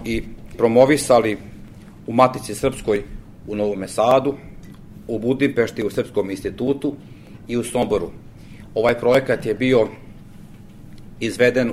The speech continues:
u saradnji sa Filozofskim fakultetom iz Novog Sada, Odsek za istoriju i Centra za istorijska istraživanja, i svakako smo imali veliku pomoć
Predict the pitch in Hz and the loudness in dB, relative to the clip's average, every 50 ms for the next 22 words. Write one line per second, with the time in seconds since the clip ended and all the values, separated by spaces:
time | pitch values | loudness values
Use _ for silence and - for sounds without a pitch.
0 | - 117 113 107 101 - - - - - 113 110 113 113 120 123 120 - 110 98 | -4 -4 -6 -6 -8 -10 -16 -10 -6 -2 0 2 2 0 0 -4 -2 0 0 0
1 | 98 - - - - - - - - - - - - - 123 117 104 104 104 - | 0 -2 -10 -16 -18 -20 -20 -20 -20 -20 -20 -10 -4 0 0 0 0 -2 -6 -6
2 | 120 110 - 110 - 113 101 104 117 117 113 113 120 110 104 107 98 98 107 107 | -8 -6 -6 -6 -8 -6 -2 0 2 2 2 0 -2 -4 -4 -6 -6 -6 -4 -4
3 | 107 101 101 98 - 117 113 107 101 92 92 - - - - - - - - - | -4 -4 -4 -2 2 4 4 4 4 2 0 -6 -8 -14 -16 -18 -18 -20 -20 -12
4 | - - 101 107 - - 101 90 - 95 90 92 - - - 113 110 104 - 127 | -4 0 0 0 0 -2 -8 -4 -2 -2 -2 -2 -4 -8 -8 -8 -6 -4 0 2
5 | 123 113 101 101 98 95 90 - 107 101 - - 113 107 104 107 95 90 98 98 | 2 2 2 0 -4 -6 -6 -8 -12 -6 -2 -2 -2 0 0 -4 -4 -2 -2 -2
6 | 95 - 107 101 - 113 113 117 110 - - 98 92 92 - - - - - - | -2 -4 -8 -8 -4 -2 -2 -2 -2 -2 -4 -4 -4 -6 -8 -18 -20 -20 -20 -18
7 | - - 110 104 - 104 95 85 - 101 104 107 131 135 135 139 135 - - - | -12 -10 -10 -8 -6 -4 -4 -4 -2 -2 0 2 2 2 2 2 2 0 -4 -12
8 | - - 113 - - 131 120 - - - 123 - - 127 120 127 135 123 120 110 | -14 -12 -6 -2 0 2 2 2 0 0 -2 -4 -2 0 2 2 2 2 2 0
9 | - - - - - - - - - - - - - 101 123 135 123 123 123 113 | -4 -6 -14 -18 -20 -20 -20 -18 -18 -20 -18 -10 -2 0 0 2 2 0 -2 -2
10 | 107 - 135 131 123 120 110 - - - | 0 4 4 4 4 4 2 0 -4 -10